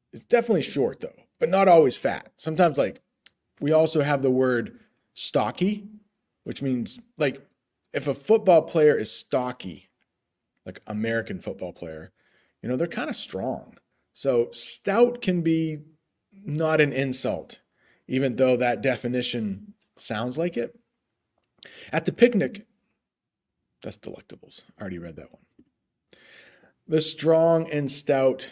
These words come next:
superhero saved the day. A lot of S's in that sentence. The strong and stout superhero saved the day.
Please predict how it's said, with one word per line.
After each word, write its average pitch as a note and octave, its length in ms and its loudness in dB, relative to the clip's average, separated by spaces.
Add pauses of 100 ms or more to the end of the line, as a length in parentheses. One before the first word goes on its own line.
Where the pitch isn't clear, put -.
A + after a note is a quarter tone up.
(100)
superhero A#2 1080 -2
saved A#2 800 -4
the G#2+ 100 -4
day. E2+ 540 -10 (540)
A - 40 -14
lot C#3 140 -2
of C#3 180 -2
S's F2+ 640 -10
in G#2 140 -8
that G2 180 -12
sentence. E2+ 540 -10 (340)
The A#2+ 100 -4
strong D3 800 -2
and A2+ 400 -6
stout C3 640 -2 (220)
superhero A2+ 1040 -2 (220)
saved B2+ 760 -2
the A2 120 -8
day. F#2 640 -8